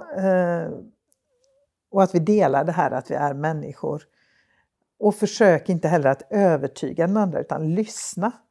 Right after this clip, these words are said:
Om den här personen är arg, låt den få vara arg då. Låt den få säga att du, du sitter i vägen för mig här nu och, eh, jag ska på en viktig jobbintervju och jag är väldigt arg på dig. Och bara ta emot och försök inte liksom...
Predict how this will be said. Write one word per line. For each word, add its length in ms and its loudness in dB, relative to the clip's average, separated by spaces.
Om 120 -4
den 80 0
här 100 0
personen 500 0
är 80 -6
arg, 320 2
låt 200 0
den 120 -2
få 80 -8
vara 300 0
arg 120 2
då. 300 -2
Låt 200 0
den 140 0
få 100 -6
säga 360 2
att 140 -4
du, 220 -2
du 640 -2
sitter 280 -4
i 40 0
vägen 300 0
för 100 -8
mig 160 2
här 160 0
nu 260 0
och, 480 0
eh, 520 0
jag 260 4
ska 520 2
på 180 -6
en 100 -2
viktig 280 -4
jobbintervju 680 0
och 140 2
jag 80 4
är 40 4
väldigt 480 0
arg 240 0
på 140 -8
dig. 340 -2
Och 100 -2
bara 240 4
ta 160 -4
emot 580 -2
och 160 -10
försök 420 2
inte 260 0
liksom... 760 -4